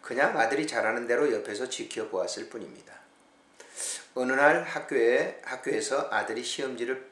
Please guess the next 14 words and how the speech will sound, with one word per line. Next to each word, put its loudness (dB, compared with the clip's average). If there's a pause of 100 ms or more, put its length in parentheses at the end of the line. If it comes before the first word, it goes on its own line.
(120)
에, -4
받아들고 -2
오면 -8 (440)
"오늘 -8
또 -2
동그라미 -4
두 -12
개에 -2
짝대기 -4
하나네" -6 (120)
라는 -4
말이 -4
고작이었습니다. -6 (960)
아들은 2